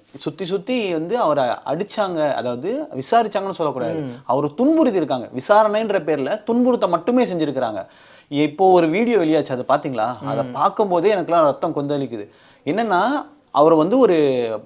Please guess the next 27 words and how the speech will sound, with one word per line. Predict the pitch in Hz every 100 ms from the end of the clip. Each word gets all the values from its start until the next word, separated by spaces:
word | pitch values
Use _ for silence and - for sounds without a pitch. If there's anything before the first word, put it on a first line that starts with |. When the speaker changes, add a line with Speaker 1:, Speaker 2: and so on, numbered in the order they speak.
| -
Speaker 1:
யாருன்னே | 147 131 143 180 196
ஆள் | 202 156 180
நடமாட்டமே | 170 160 156 170
இல்லாத | 180 151 190 208 180
ஒரு | 143
இடத்துல | 135 - 151
வந்து | 127 160
அஜித்குமாரை | 156 180 - 196 160
வச்சு | 131 - 175
அடிக்கிறாங்க, | 170 185 139
இத்தனை | 113 135 139
Speaker 2:
ம், | 147
Speaker 1:
போலீஸ்காரங்க | 139 131 123 117
Speaker 2:
ம். | 110
Speaker 1:
சுத்தி. | 123 117 110 - - -
அவங்க | 139 135 170
கையில | 202
இருக்கிற | 175 160
இரும்பு | 151 190 196
கம்பி | 175 156 147
மாதிரியும் | 151 151 156
இருக்கு, | 147 143 143 147 156 - - _
பெரிய | 160 180 180
பைப்புகள், | 156 165 165 160 151
இதெல்லாம் | 147 185 247
வச்சு | 226 - 165
அடிக்கிறாங்க. | 147 135 120